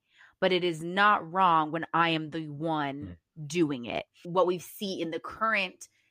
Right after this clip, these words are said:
Speaker 1: fight of white supremacy, you know, Black Lives Matter protests are wrong, and, um, trespassing onto property is wrong. When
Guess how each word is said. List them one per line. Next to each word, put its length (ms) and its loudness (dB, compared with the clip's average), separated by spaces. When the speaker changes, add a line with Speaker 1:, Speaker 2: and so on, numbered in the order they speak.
Speaker 1:
fight 460 0
of 140 0
white 240 0
supremacy, 680 -6
you 100 -6
know, 220 -2
Black 300 2
Lives 220 4
Matter 260 2
protests 760 -4
are 240 6
wrong, 600 2
and, 440 -4
um, 460 2
trespassing 760 0
onto 220 2
property 640 0
is 400 6
wrong. 580 2
When 180 -6